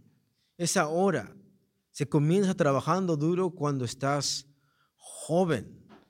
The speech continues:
Es cuando tienes que temer a Dios y adquirir, ¿qué? Sabiduría. Pero al final tenemos Proverbios veintiséis dieciséis que dice, "En su propia opinión, el perezoso es más sabio." A ese, a ese, a ese perezoso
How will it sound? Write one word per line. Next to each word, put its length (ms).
Es 100
cuando 320
tienes 260
que 120
temer 360
a 120
Dios 380
y 20
adquirir, 760
¿qué? 340
Sabiduría. 1080
Pero 220
al 80
final 520
tenemos 440
Proverbios 440
veintiséis 500
dieciséis 500
que 120
dice, 540
"En 100
su 280
propia 480
opinión, 480
el 100
perezoso 420
es 80
más 220
sabio." 380
A 140
ese, 340
a 100
ese, 340
a 140
ese 180
perezoso 720